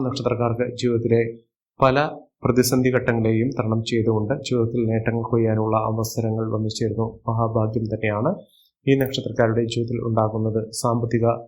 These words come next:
സ്രോതസ്സുകളൊക്കെ ഇവർക്ക് അനുകൂലമായി വന്നു ചേരുകയും നേട്ടങ്ങളും ഉയർച്ചകളുമൊക്കെ ലഭിക്കുകയും ചെയ്യുന്ന ഒരു സമയം തന്നെയാണ് ഈ നക്ഷത്രക്കാരുടെ ജീവിതത്തിൽ ഉണ്ടായിരിക്കുന്നത്. സാമ്പത്തിക അച്ചടക്കം പാലിച്ച് മുന്നോട്ട് പോകുക. എല്ലാവിധ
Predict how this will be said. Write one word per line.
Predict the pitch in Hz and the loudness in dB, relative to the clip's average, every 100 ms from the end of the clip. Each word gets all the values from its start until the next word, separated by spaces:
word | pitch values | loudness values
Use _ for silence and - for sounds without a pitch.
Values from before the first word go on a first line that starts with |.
| _ _ _ - | _ _ _ -2
സ്രോതസ്സുകളൊക്കെ | 131 123 117 120 113 110 - 110 - | 4 4 4 0 0 0 0 0 0
ഇവർക്ക് | 113 113 117 | -2 0 2
അനുകൂലമായി | 113 117 113 110 110 110 110 | 2 2 2 4 2 0 -2
വന്നു | 113 113 | -2 -2
ചേരുകയും | 117 110 107 110 104 - _ - _ _ 120 | 0 0 2 0 0 -8 _ -20 _ _ 2
നേട്ടങ്ങളും | 120 120 120 120 117 - 123 | 2 4 2 2 0 0 0
ഉയർച്ചകളുമൊക്കെ | 120 117 117 113 110 104 107 101 - _ _ 120 | 0 0 0 0 0 0 0 0 -8 _ _ 0
ലഭിക്കുകയും | 113 113 113 110 113 | 2 2 2 0 0
ചെയ്യുന്ന | 117 107 104 135 - - | 2 2 2 0 -2 -6
ഒരു | 123 117 | -4 0
സമയം | 113 113 110 | 2 0 0
തന്നെയാണ് | 107 104 101 131 - - 131 | 0 0 0 -2 -6 -2 0
ഈ | 131 | 2
നക്ഷത്രക്കാരുടെ | 127 127 123 117 113 113 113 | 0 -2 -2 2 2 2 0
ജീവിതത്തിൽ | 110 113 113 117 | -2 -2 -4 0
ഉണ്ടായിരിക്കുന്നത്. | 113 113 110 107 104 101 - _ _ _ - | 2 2 0 -2 -2 -4 -8 _ _ _ -4
സാമ്പത്തിക | 127 123 120 123 117 117 - - _ _ _ 120 | 2 2 2 2 2 0 -2 -14 _ _ _ -6
അച്ചടക്കം | 113 117 110 117 101 | -2 -2 0 -2 0
പാലിച്ച് | 110 107 104 104 - 208 339 _ - | 2 2 -2 -8 -6 -6 -6 _ -6
മുന്നോട്ട് | 117 113 107 | -2 -2 0
പോകുക. | 113 104 113 185 - - - | 0 4 2 2 -4 -12 -6
എല്ലാവിധ | 120 123 120 | 2 2 2